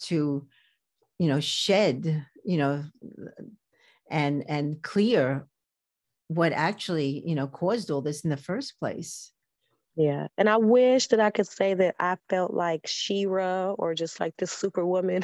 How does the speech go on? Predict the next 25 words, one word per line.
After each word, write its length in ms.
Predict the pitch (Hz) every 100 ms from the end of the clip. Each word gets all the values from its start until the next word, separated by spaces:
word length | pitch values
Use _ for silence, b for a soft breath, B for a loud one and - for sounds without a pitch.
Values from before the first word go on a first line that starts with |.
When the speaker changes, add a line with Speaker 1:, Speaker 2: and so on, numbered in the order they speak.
| - 262
Speaker 2:
<laughs> 60 | -
Speaker 1:
Mm-hmm, 440 | 180 185 175 202 202
mm-hmm. 260 | 180 196 196
Speaker 2:
but 120 | 196 -
I 140 | 196
did 200 | 208 202
not. 300 | 202 226 214
I 80 | 196
ha-, 120 | 220
I 80 | -
had 180 | 220 226
no 100 | 180
clue. 480 | - 180 180 214 220 -
I 80 |
didn't 160 | 214 202
know 120 | 190
what 120 | 175
I 80 | 160
was 160 | 151 147
doing. 440 | 151 151 160 180
And 180 | 160 156
that's 260 | 175 - 226
why 120 | 185
I 120 | 160
like, 480 | 151 156 156 -